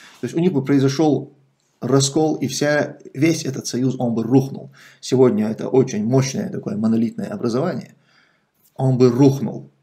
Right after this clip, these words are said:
моментально. Вот чтобы подобное не произошло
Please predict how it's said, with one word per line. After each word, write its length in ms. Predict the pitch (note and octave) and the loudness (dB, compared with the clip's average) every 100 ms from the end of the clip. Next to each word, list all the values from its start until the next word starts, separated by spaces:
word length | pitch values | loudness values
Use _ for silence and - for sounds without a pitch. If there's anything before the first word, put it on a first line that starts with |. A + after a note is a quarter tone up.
| - | -4
моментально. 680 | A#2+ A2+ G#2 G2 A2+ - - _ _ _ _ _ | 0 0 -2 -4 -6 -12 -20 _ _ _ _ _
Вот 260 | D3+ D3+ - - | -6 -4 -8 -8
чтобы 340 | - - F#3 D3+ | -6 0 2 4
подобное 480 | F3+ G3 F3 A2+ G#2+ | 4 10 10 8 4
не 140 | A#2+ | 2
произошло 680 | C3 C3 C3 C3+ G#3 A#3 A3+ | 2 2 2 2 2 2 -4